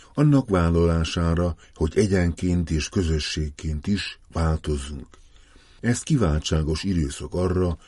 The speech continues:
hogy felkészüljünk az Úr napjára. Már többször megfogalmaztam, hogy a válsághelyzetekből az ember sosem jön ki változatlanul. Vagy jobban, vagy rosszabbul kerülünk ki belőle.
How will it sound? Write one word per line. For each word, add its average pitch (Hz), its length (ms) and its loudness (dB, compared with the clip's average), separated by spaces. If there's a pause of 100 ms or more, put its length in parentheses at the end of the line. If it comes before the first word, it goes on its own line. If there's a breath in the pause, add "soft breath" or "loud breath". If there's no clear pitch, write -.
(140 soft breath)
hogy 117 180 0
felkészüljünk 82 920 2
az 85 140 -2
Úr 107 240 0
napjára. 67 760 -4 (880 soft breath)
Már 101 280 0
többször 131 420 2
megfogalmaztam, 92 1160 0 (100)
hogy 90 200 0
a 80 100 2
válsághelyzetekből 87 1300 0
az 78 140 -4
ember 92 540 0 (200 loud breath)
sosem 95 500 2
jön 90 280 4
ki 90 180 -4
változatlanul. 78 1120 -2 (460 soft breath)
Vagy 101 260 0
jobban, 101 640 2
vagy 87 160 0
rosszabbul 82 840 -2
kerülünk 78 540 0
ki - 120 -6
belőle. 71 540 -4